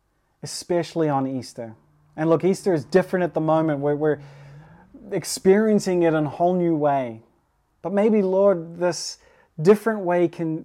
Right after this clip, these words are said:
can sort of peel apart some of the layers that we've put onto Easter, and we can get back to the heart of what's going on. It is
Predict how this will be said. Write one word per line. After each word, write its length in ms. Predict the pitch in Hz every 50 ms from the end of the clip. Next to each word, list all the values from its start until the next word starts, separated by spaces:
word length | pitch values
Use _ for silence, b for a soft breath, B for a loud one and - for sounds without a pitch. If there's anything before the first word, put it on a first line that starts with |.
| _
can 200 | - - 170 160
sort 200 | 151 - - 165
of 120 | 156 135 -
peel 300 | - - 208 220 220 208
apart 400 | 196 - - - 180 175 170 165
some 240 | - - 190 185 185
of 100 | 180 160
the 80 | 170
layers 480 | 147 147 151 156 170 185 185 175 151 143
that 100 | 165 -
we've 140 | 160 147 135
put 200 | - 165 160 156
onto 280 | 151 151 165 180 170 165
Easter, 420 | - 160 151 131 - - 151 143
and 100 | 143 143
we 80 | 147 143
can 240 | 147 151 143 135 b b b b b b _
get 180 | 190 208 202
back 180 | 208 214 214 214
to 100 | - 180
the 60 | 156
heart 320 | 143 - - 175 185 190 180
of 100 | 160 156
what's 160 | 160 151 -
going 340 | - 170 156 156 156 147 147
on. 240 | 151 180 196 180
It 140 | 147 135 131
is 280 | 147 139 131 - -